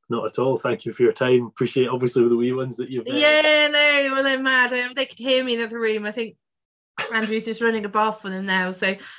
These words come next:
Speaker 2: I'll go and pitch in and help. But if you're ever down this way, honestly, just call in. You're always very welcome. Um, I always say to people that I chat to, "Oh, there's, there'll always be a bacon sandwich and a cup of tea, um, or a
Speaker 1: Oh,
Speaker 2: sausage
Speaker 1: yeah,
Speaker 2: sandwich." So <laughs>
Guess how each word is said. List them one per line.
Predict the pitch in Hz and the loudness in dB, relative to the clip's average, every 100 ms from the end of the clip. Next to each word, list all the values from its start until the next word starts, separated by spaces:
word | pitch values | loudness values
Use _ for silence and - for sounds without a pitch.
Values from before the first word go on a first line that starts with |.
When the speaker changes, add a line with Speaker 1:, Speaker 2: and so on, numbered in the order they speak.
| - | -8
Speaker 2:
I'll | 196 | -4
go | 214 | 0
and | 226 214 | 0 0
pitch | 233 - - | -4 -6 -6
in | 196 | -4
and | 185 | -2
help. | 196 196 185 | 0 0 0
But | 202 190 | -2 -2
if | 226 | -4
you're | 294 | -4
ever | 277 285 | -4 0
down | 285 262 | 2 2
this | 262 - | -2 -4
way, | 208 196 208 | -2 -2 -4
honestly, | 226 226 226 214 202 | -4 -6 -6 -8 -8
just | 190 - | -12 -8
call | 262 247 | -2 2
in. | 220 220 226 | 2 2 0
You're | 220 | -2
always | 220 202 | -2 -2
very | 214 214 | -2 0
welcome. | 208 202 196 190 175 190 190 | 0 -2 -2 -4 -4 -6 -8
Um, | - 185 180 180 185 - - - | -4 0 0 0 -4 -10 -20 -8
I | - 226 | 2 4
always | 226 269 | 4 2
say | - 240 269 | -2 -2 -2
to | - 233 220 - _ | -2 -2 -4 -12 _
people | 339 330 339 | -4 -4 -2
that | 277 | -2
I | 254 | -2
chat | 311 269 - | -2 -2 -2
to, | 262 240 240 | -4 -2 -2
"Oh, | 226 | 0
there's, | 226 226 247 233 | 0 -2 -4 -4
there'll | 233 | -4
always | 247 240 | -2 -6
be | 247 | -6
a | 240 | -4
bacon | 233 233 226 | -4 -4 -6
sandwich | 220 226 208 196 | -2 -2 -2 -6
and | 202 | -8
a | 190 | -8
cup | 220 196 | -10 -8
of | |
tea, | - 196 185 214 | -4 -2 -2 -2
um, | - 196 196 202 185 | -2 2 2 0 -2
or | 208 | 0
a | |
Speaker 1:
Oh, | - | 0
Speaker 2:
sausage | 370 - 240 | 0 -2 0
Speaker 1:
yeah, | 233 | 2
Speaker 2:
sandwich." | 214 196 196 233 | 2 2 0 -2
So | - 214 240 233 | 0 4 4 2
<laughs> | 294 330 330 | 0 0 -2